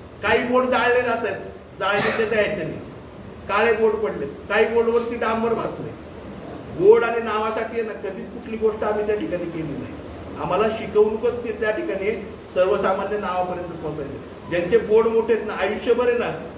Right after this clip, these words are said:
बोर्ड लावण्यामध्ये त्यांचे गेलेले. आज सरकारी बोर्ड पण अधिकार नसताना बोर्ड लावतात, आम्ही ऑब्जेक्शन नाही घेतलं कधी. जेजुरीच्या बाबतीमध्ये कधी बोललो का मी सांगा? दीड वर्ष झालं त्या कार्यक्रमाला. सुप्रियाताई कधी बोलल्या? भाषणात पण बोललो नाही आम्ही.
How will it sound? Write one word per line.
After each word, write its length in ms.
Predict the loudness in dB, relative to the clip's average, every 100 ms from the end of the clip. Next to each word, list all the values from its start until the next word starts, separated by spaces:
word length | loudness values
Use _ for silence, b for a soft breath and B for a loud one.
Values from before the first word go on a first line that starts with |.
| 2
बोर्ड 220 | 6 6
लावण्यामध्ये 480 | 6 2 2 0 -2
त्यांचे 260 | 0 -2 -4
गेलेले. 420 | -6 -6 -6 -8 -10 -14 -18 -18 -4
आज 200 | -2 2
सरकारी 400 | 2 2 2 0
बोर्ड 240 | 4 2 2
पण 180 | -2 -2
अधिकार 380 | -4 -2 -4 -2
नसताना 420 | -4 -4 -4 0
बोर्ड 220 | 2 2
लावतात, 280 | 0 -2 -4
आम्ही 200 | -4 -4 -6 -6
ऑब्जेक्शन 440 | -4 -4 -4 -4
नाही 120 | -4
घेतलं 240 | -6 -6 -6
कधी. 420 | -6 -6 -8 -12 -14 -14 -16 -16 -14 0
जेजुरीच्या 440 | 2 2 2 4
बाबतीमध्ये 480 | 2 2 0 2 4
कधी 220 | 2 0
बोललो 360 | 4 4 6 2
का 60 |
मी 160 | 2 0
सांगा? 220 | 0 0
दीड 260 | -2 -2 0
वर्ष 260 | 0 2
झालं 260 | 2 4 2
त्या 100 | 0
कार्यक्रमाला. 580 | 0 0 0 -2 -4 -6
सुप्रियाताई 800 | -10 -16 -8 -4 0 2 2 2
कधी 140 | 0
बोलल्या? 340 | 0 2 2 -2 -4 -12 -16 -18 -18 -8
भाषणात 400 | -2 -2 2 2
पण 240 | 2 0 4
बोललो 220 | 4 4
नाही 180 | 2
आम्ही. 120 | -2